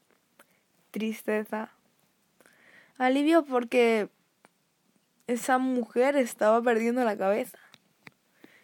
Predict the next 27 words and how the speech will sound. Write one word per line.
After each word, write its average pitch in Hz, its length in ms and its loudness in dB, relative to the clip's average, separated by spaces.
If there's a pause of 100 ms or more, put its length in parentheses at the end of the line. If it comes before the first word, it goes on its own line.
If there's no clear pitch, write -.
(140)
Tristeza 226 640 -2
porque 233 280 -2
había 240 180 2
perdido 214 320 0
a 214 60 -4
su 214 140 -10
hijo 214 440 -6
y 208 80 -4
no 208 240 -8
podía 247 300 -2
evitar 208 440 -4
sentir 208 600 -8
tristeza. - 580 -12 (2000)
Y 254 260 -2
ansiedad 233 720 0
porque, 220 840 -4 (1400)
pues, 247 300 0
por 214 320 0
lo 208 260 -4
traumático 226 560 2
de 202 140 -2
los 214 140 -6
hechos. 214 260 -12 (1900)
Unos 339 540 4
años 330 360 2
más 247 240 -2
tarde, 220 680 -2